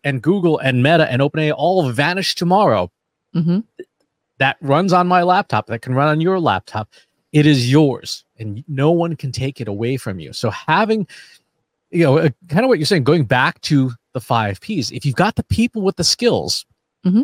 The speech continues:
Speaker 1: they can help build resilient platform plans that
Speaker 2: Mm-hmm.
Speaker 1: will keep you running. You may not be able to take it, you know, you may not see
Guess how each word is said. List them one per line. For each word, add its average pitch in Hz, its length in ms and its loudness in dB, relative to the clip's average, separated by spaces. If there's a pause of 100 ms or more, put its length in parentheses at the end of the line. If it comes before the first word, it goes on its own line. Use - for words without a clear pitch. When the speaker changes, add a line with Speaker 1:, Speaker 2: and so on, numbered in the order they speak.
(100)
Speaker 1:
they 127 320 2
can 170 180 0
help 160 360 0 (480)
build 151 400 4 (360)
resilient 143 640 2 (120)
platform 131 640 -4
plans 160 800 -6 (560)
that 113 220 2
Speaker 2:
Mm-hmm. 135 60 -4
Speaker 1:
will 107 140 -6 (180)
keep 180 240 -4
you 151 360 4 (180)
running. 127 640 0 (400)
You 170 100 2
may 269 180 2
not 190 160 2
be 151 300 0
able 143 160 -2
to 113 80 -8
take 135 220 -2
it, - 120 -16
you 131 80 -2
know, 98 280 -4
you 139 160 -4
may 160 140 4
not 135 140 0
see 120 300 0